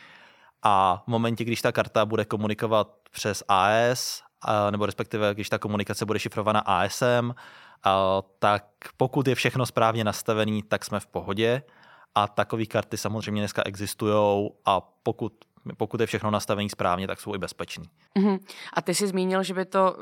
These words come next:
Speaker 2: kdyby vlastně ta kryptografie byla na úrovni softwaru, že to bude dlouho trvat, vlastně ta komunikace s tím zařízením. Eh, to mě vede na otázku, jak vůbec dlouho může trvat, než se taková karta zneužije. Já chápu, jako, že samozřejmě jsou tam jako různý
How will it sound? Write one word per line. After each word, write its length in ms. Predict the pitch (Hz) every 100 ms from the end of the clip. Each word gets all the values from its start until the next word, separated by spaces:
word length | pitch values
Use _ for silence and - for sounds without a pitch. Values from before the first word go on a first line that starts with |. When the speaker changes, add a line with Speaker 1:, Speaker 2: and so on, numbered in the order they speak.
| 160
Speaker 2:
kdyby 260 | 165 175
vlastně 280 | 170 175 185
ta 120 | 180
kryptografie 600 | 180 170 185 175 170 180
byla 140 | 175 175
na 120 | 175
úrovni 360 | 170 170 175 175
softwaru, 400 | 160 - 165 165
že 140 | 170
to 160 | - 165
bude 200 | 165 160
dlouho 300 | 165 165 170
trvat, 340 | - 143 151
vlastně 260 | 151 - 160
ta 80 |
komunikace 540 | 156 160 151 - 156 156
s 60 |
tím 160 | - 175
zařízením. 560 | 156 170 160 165 165 170 - - -
Eh, 100 | 151
to 100 | 147
mě 160 | 156 165
vede 180 | 165 170
na 140 | -
otázku, 380 | 165 170 165 180
jak 80 | 160
vůbec 340 | 160 180 170
dlouho 360 | 160 160 160 180
může 240 | 175 180
trvat, 340 | 170 165 170
než 140 | 170 160
se 200 | - 175 - -
taková 360 | - 160 165 170
karta 300 | 170 165 185
zneužije. 460 | 175 185 208 147 117
Já 140 | 131
chápu, 340 | - 135 -
jako, 180 | 143 143
že 120 | 151
samozřejmě 280 | 147 147 143
jsou 80 | 139
tam 120 | 151
jako 240 | 143 151 151
různý 340 | 147 151 147